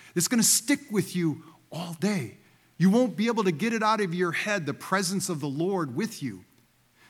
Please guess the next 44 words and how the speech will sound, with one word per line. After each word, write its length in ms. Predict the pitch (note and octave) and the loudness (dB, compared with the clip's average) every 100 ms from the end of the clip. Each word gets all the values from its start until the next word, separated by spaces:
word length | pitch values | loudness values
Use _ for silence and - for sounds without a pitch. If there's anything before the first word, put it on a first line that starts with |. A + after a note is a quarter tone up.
| _ | _
You'll 120 | A3 | 0
be 140 | A3 A3+ | 2 2
untying 540 | G#3+ - A3+ A#3+ A#3 | 0 2 4 4 4
the 80 | G#3 | 2
knot 260 | G3+ A3+ A#3 | 4 6 4
in 140 | G#3+ | 2
your 120 | G3 | 0
shoe 300 | E3+ - A#3 | 0 -2 -2
and 80 | F#3 | 0
you'll 120 | D#3 | 0
say, 200 | - F3 | 0 -2
"Lord, 260 | D#3 G3 D#3+ | 0 0 0
help 200 | F3 D#3+ | 0 0
me 80 | D#3 | -4
to 80 | |
get 180 | C#3 D#3+ | -4 -6
this 320 | D3 B2 - - _ D3+ | -6 -8 -10 -14 _ -4
knot 180 | D#3 | -2
untied." 480 | C3+ A2+ A2+ F#2 - _ _ _ _ _ - - - - _ - | -2 -4 -8 -12 -16 _ _ _ _ _ -18 -16 -18 -20 _ 2
You'll 140 | A3 | 4
be 320 | G3+ G3+ D#3 - - _ | 4 2 0 -6 -20 _
a 40 | |
little 160 | F3+ A#3 | 0 2
bit 160 | G3 G3 | 2 0
running 260 | A#3 G#3+ | 0 -2
from, 320 | - G3+ F#3 F#3 | -2 -4 -4 0
late 200 | G#3+ A3+ | -2 0
from 140 | G3 | 4
work. 240 | A3 G#3+ - | 4 4 0
"Oh, 140 | G3 | 0
Lord, 240 | E3+ F3 C#3 | 2 2 4
help 160 | G3 | 4
me 80 | D#3+ | 4
to 60 | D3+ | 0
get 160 | E3 | 0
to 180 | C#3+ A#2+ - | -2 -6 -2
work 240 | F3 F3 | -2 0
on 140 | B2+ A#2+ | -4 -4
time. 280 | B2+ G#2+ - - - | -6 -8 -12 -20 -4
Oh, 160 | G#3+ G#3 | 0 2
Lord, 300 | G3 G3+ D3+ | 2 2 2
don't 220 | G3 G3 | 0 0
let 180 | F#3 F#3 | -2 0
those 360 | F3 E3 - | 0 2 0